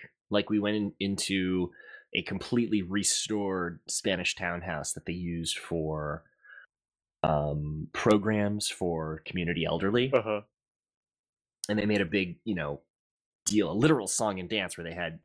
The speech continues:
Speaker 1: you know,
Speaker 2: <laughs>
Speaker 1: grandmas rapping at us and dancing and doing this whole
Speaker 2: <laughs>
Speaker 1: thing, like, um, you know, and it was restored perfectly and it was just gorgeous. But, like, you know,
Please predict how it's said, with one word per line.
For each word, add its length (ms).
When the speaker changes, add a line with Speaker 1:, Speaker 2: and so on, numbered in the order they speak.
Speaker 1:
you 120
know, 200
Speaker 2:
<laughs> 40
Speaker 1:
grandmas 420
rapping 420
at 140
us 160
and 140
dancing 440
and 120
doing 180
this 160
whole 180
Speaker 2:
<laughs> 40
Speaker 1:
thing, 260
like, 240
um, 480
you 100
know, 160
and 80
it 80
was 160
restored 460
perfectly 580
and 80
it 60
was 260
just 300
gorgeous. 560
But, 100
like, 300
you 100
know, 260